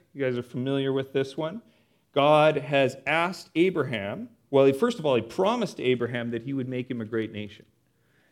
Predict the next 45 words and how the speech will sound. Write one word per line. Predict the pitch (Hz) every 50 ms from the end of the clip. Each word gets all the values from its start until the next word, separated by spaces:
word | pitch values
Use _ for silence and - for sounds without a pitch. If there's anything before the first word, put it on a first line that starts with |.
| _ _ -
And | 107 117 131
Abraham | 139 156 170 170 165 151 160 151 151 151 147
doesn't | 151 156 156 170 165
have | 151 165 156 151 156
any | 156 147 147
kids, | 135 - - 151 139 143 170 180 - - - _ _ _ _ _ _
and | 110 120
he's | 135 131 127
getting | 147 165 175 170 156
older. | 156 156 151 127 107 90 76 73 - _ _ _ _ _ _ _ _ _
And | 110 107
so | - 135
he | 135
starts | 131 - - 202 190 190 185 185 - - - -
to | - - 135
kinda | - 170 165 160 160
not | 151 156 156 156 156
be | 151 135
sure | - - - 180 170 160
about | 143 131 135 139 135 131
how | 131 143 139 135
God | 131 131 131 139 143 139 139 139 135 131
is | 127 120 117 113 113 - - _ _ _ _
gonna | - 185 147
make | 143 143 156 160 151 -
his | - 139 143 143 131
promise | 139 - - - 175 160 151 139 131 -
happen | - 151 151 143 - - 117
to | 110 - 123 113
him | 107 104 101
to | 98 -
become | 113 120 117 - - 156 147
a | 135
great | 135 139 131 131
nation. | 123 131 135 135 131 - 113
How | 113 139 143
do | 139 143
you | 139 135
have | 131 127 123 117
a | 117
great | 107 123 127 131 123
nation | 127 127 127 127 127 - 131 120 113
of | 107 101 110
your | 120 131
family | 143 - - 170 170 160 139 110 104 104 107 104